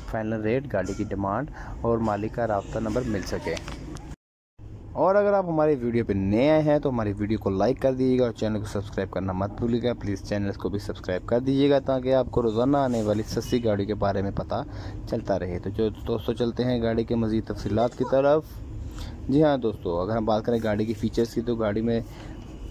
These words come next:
each and everything is working, हर चीज़ काम कर रही है। जैसे power mirror हैं, power windows है, rear camera है, air condition है, sound system इसमें अच्छे वाला लगा गया है, power lock है, power steering है,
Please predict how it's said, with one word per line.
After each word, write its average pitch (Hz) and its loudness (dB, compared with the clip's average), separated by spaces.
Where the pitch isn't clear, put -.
each 127 2
and 127 4
everything 120 2
is 113 2
working, 117 2
हर 117 0
चीज़ 110 -2
काम 104 0
कर 104 2
रही 107 2
है। 107 0
जैसे 104 -4
power 104 0
mirror 104 4
हैं, 107 -2
power 101 2
windows 101 0
है, 104 0
rear 104 0
camera 104 0
है, 107 0
air 113 2
condition 110 -2
है, 110 0
sound 107 -2
system 107 -4
इसमें 104 -2
अच्छे 120 -2
वाला 113 4
लगा 104 2
गया 104 0
है, 110 0
power 101 0
lock 107 2
है, 104 0
power 98 0
steering 107 0
है, 104 0